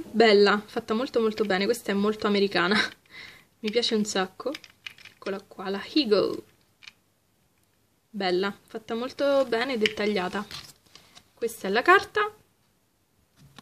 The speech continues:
Wow, stupendo. Questo ha sia una spada, sia una pistola, sia un cannone al posto del braccio meccanico.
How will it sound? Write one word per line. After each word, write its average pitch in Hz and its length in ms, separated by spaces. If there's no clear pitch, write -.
Wow, 196 360
stupendo. 202 540
Questo 240 260
ha 196 60
sia 233 240
una 233 100
spada, 226 380
sia 226 160
una 202 100
pistola, 202 460
sia 196 200
un 190 240
cannone 196 520
al - 360
posto 196 280
del 196 160
braccio 190 400
meccanico. 196 500